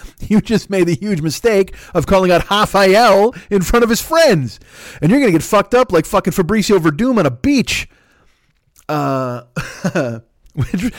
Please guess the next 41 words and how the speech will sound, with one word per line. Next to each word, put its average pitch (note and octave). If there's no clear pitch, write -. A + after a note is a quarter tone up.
which A3
is G3+
a A#3+
great F#3
analogy G3+
if E3+
you F3
know F#3+
the F#3+
story, A3
but -
you G2+
don't. B2+
Um, C#3+
Fabricio D3+
Verdum A#2
is A#2
a, A2
he's A2+
a A#2
U C3
F A#2+
C A2
heavyweight. A#2+
And B2+
a B2+
million D3
years D#3+
ago, A#2
when C3
he -
was, G#2+
like, G2+
seventeen A#2
years G2+
old, A#2
he A2+
started A2+
dating G#2+
a G2
girl. B2+